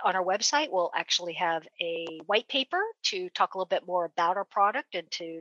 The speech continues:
tell you a little bit more about the environment and the industry and where we see things moving. Uh, so please join us, take a look at, uh, the white paper,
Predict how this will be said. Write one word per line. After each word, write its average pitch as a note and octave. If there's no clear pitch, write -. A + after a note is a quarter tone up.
tell F3+
you E3+
a -
little F3
bit E3+
more E3
about D#3+
the F3+
environment E3
and F3
the D#3+
industry G3
and E3+
where E3
we E3
see E3+
things A3
moving. C#4+
Uh, D#3
so -
please -
join E3+
us, D4
take D#3
a -
look E3+
at, F3
uh, E3
the E3+
white F#3
paper, C#4